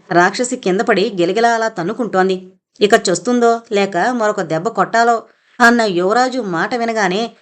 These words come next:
మంజరి మంత్రదండమును తిరిగి ఎత్తింది. "ఓ సాహసవంతులారా, నా వల్ల మీకు ఉపకారం జరుగుతుంది, నన్ను చంపకండి" అని రాక్షసి కిందపడి దొర్లుకుంటూ రోదన చేయగా, "ఆగు,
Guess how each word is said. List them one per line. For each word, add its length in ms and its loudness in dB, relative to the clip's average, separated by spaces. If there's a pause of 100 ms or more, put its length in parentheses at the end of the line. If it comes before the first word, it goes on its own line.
(300)
మంజరి 500 4
మంత్రదండమును 800 -2
తిరిగి 260 -4
ఎత్తింది. 480 0 (580)
"ఓ 180 6
సాహసవంతులారా, 960 0 (140)
నా 180 0
వల్ల 280 -2
మీకు 220 -4
ఉపకారం 360 -2
జరుగుతుంది, 520 -4
నన్ను 200 -2
చంపకండి" 680 -2 (340)
అని 300 4
రాక్షసి 800 -2
కిందపడి 420 0
దొర్లుకుంటూ 680 0
రోదన 460 0
చేయగా, 300 0 (460)
"ఆగు, 360 2